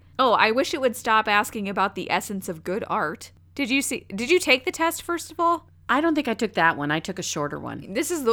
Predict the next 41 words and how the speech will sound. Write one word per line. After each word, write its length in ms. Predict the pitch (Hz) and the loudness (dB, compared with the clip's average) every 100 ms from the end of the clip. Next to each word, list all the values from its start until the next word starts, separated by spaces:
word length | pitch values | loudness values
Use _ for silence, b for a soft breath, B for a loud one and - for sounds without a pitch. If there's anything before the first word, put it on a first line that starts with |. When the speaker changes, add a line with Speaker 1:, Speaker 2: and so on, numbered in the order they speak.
| - | 4
Speaker 1:
it 160 | 233 | 2
has 260 | 262 247 247 | 4 0 0
forty 260 | 247 240 208 | -4 -4 -4
questions 520 | 220 226 180 160 151 | -4 -4 -8 -10 -10
on 120 | - | -4
Speaker 2:
Yeah. 180 | 156 139 | -2 -2
Speaker 1:
it. 60 | 139 - | -6 -2
Uh, 220 | 190 175 - | 2 2 2
it 140 | 202 | -4
says, 340 | - 226 220 - - | 0 0 0 -6 -12
"The 180 | 220 220 | -8 0
essence 360 | 240 294 359 349 | 0 0 -4 -4
of 160 | 247 | -6
good 180 | 214 277 - | -2 -2 2
art 220 | 226 247 | 2 2
is 220 | 214 208 220 | -4 -2 -4
in 120 | 202 | -4
its 140 | 190 | -6
clarity, 500 | - 220 220 240 262 | -8 -2 0 0 -2
symmetry 540 | 254 240 226 220 254 254 | -6 -4 -6 -4 -4 -4
of 80 | |
form, 320 | 254 208 208 214 | -4 -4 -2 -4
and 120 | 208 | -6
harmony 420 | 180 190 208 202 | -6 -6 -4 -4
of 100 | 196 | -4
colors," 540 | - 233 247 285 - b b b | -2 -2 0 -4 -8 b b b
or, 400 | 208 202 196 - | 2 4 4 4
"I 140 | 220 - | 2 6
often 380 | 208 233 240 | 6 6 0
find 260 | 233 240 196 | -2 -2 -2
beauty 380 | 185 208 226 220 | -6 -6 -2 -2
in 100 | 185 | -4
the 80 | 180 | -8
clashing 480 | - 202 208 226 | 2 4 4 -2
colors 460 | 220 208 202 190 208 | -8 -4 -2 -2 -4
and 100 | 175 | -6
irregular 460 | 170 180 196 180 180 | -4 -4 -2 -4 -6
forms 340 | 185 180 180 | -8 -8 -8
of 160 | 165 165 | -8 -8
modern 400 | 165 165 160 165 | -8 -6 -10 -10
paintings." 720 | 185 170 - - 202 - | -10 -10 -10 -12 -12 -14